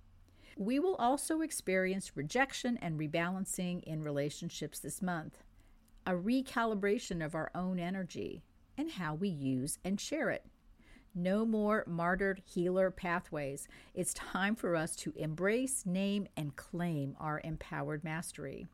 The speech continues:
Rejection is a response to energetic misalignment. Did you consider that those who reject you are very aware that they are not energetically aligned with you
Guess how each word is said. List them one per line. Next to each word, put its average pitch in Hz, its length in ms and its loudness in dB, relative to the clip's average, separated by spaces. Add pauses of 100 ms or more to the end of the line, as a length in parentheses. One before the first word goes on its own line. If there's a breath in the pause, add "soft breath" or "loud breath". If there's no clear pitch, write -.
(800 soft breath)
Rejection 220 840 2
is 190 160 4
a 208 80 2
response 165 680 -2
to - 200 -4
energetic 151 600 -2
misalignment. 175 800 0 (760 loud breath)
Did 214 220 -2
you 349 60 6
consider 269 540 4
that 208 200 2
those 170 300 2
who 196 80 2
reject 156 560 -2
you 175 280 -2
are 143 280 0
very 170 320 2
aware 147 420 2
that - 220 -6
they 143 500 0
are 143 120 0
not 139 520 -2 (300)
energetically 156 840 0
aligned 139 400 0
with - 220 -4
you 226 260 0